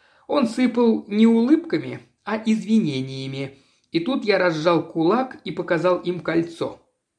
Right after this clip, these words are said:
Видели бы вы лицо мистера Ренье, когда он узрел своё уже оплаканное сокровище,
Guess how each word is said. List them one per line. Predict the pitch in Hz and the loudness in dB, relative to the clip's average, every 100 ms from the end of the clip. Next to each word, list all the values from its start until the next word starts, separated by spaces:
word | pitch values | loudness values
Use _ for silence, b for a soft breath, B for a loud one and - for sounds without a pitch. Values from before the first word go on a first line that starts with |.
| - | -4
Видели | 170 220 208 190 | 2 4 6 4
бы | 175 | 6
вы | 180 185 | 4 4
лицо | 170 170 180 | 2 2 0
мистера | 175 170 170 - 160 160 165 | 0 0 -2 -4 -2 -2 -4
Ренье, | 160 170 160 180 254 | -2 -2 -2 -2 -2
когда | 160 139 139 147 | -2 -4 -2 0
он | 151 151 170 | 2 0 0
узрел | 165 165 190 160 | -2 2 0 0
своё | - 143 143 151 | -4 -6 0 2
уже | 151 156 143 165 156 B B B | 2 2 2 2 0 B B B
оплаканное | 147 - 170 165 - 160 165 170 | -10 -4 -2 -2 -2 -4 -2 -2
сокровище, | 170 214 214 311 220 120 117 - 139 147 | -2 -4 2 4 4 2 -8 -8 -4 -4